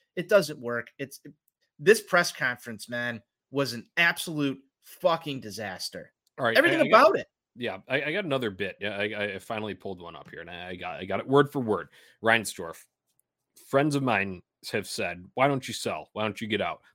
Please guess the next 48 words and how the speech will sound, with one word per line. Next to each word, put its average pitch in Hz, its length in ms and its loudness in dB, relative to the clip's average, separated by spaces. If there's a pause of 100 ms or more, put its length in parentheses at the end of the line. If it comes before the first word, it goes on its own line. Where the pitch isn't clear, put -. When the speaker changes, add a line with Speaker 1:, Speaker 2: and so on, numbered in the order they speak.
Speaker 2:
My 110 100 -4
answer 127 300 -2
has 104 160 -2
always 120 300 0
been, 107 200 -4
'I 95 80 -4
like 117 320 -2
what 156 100 -2
I'm 135 140 0
doing. 95 400 -2
As 92 160 -10
bad 185 320 2
as 170 220 2
it 151 100 4
is, 127 540 0 (480)
and 113 120 -2
what 135 140 4
else - 240 2
would 123 100 -2
I 110 120 0
do? 104 260 -6 (160)
I'm 104 140 -4
a 104 40 0
boring 107 420 -4
guy. 90 300 -6 (280)
I 101 60 -6
don't 113 240 0
play 113 180 -4
golf. 95 340 -6
I 95 80 -6
don't 113 220 -2
play 110 180 -4
bridge, 92 420 -6 (280)
and 98 80 -8
I - 20 -4
want 110 300 0
to 110 60 -10
make 107 220 -2
it 95 160 -12
better 107 240 0
before 95 460 -6
I 87 80 -10
go.'" 85 380 -14 (1000)
As 117 220 4
bad 185 320 6
as 185 180 2
it 175 140 0
is, 143 640 -2